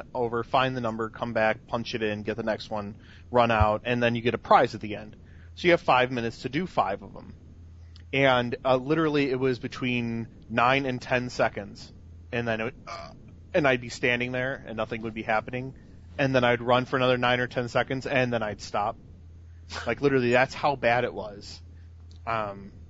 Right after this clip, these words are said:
it, it was to the point where I was, like, literally screaming at the television. Now, mind you, it did stop the timer for me,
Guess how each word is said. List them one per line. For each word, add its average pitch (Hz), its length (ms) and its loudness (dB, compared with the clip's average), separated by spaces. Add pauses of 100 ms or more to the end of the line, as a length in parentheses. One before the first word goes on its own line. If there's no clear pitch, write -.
(600)
it, - 160 -16 (340)
it 127 80 -8
was 131 140 -6
to 135 60 -8
the 123 60 -4
point 127 180 2
where 117 80 2
I 117 60 6
was, 113 180 0
like, 107 220 -6
literally 123 260 0
screaming 120 800 -2
at 104 120 -2
the 110 60 -10
television. 107 360 -4
Now, 139 100 4
mind 170 260 4
you, 135 80 2
it 123 80 4
did 185 220 4
stop - 400 2
the - 100 -16
timer 135 360 0
for 196 220 -2
me, 202 260 -6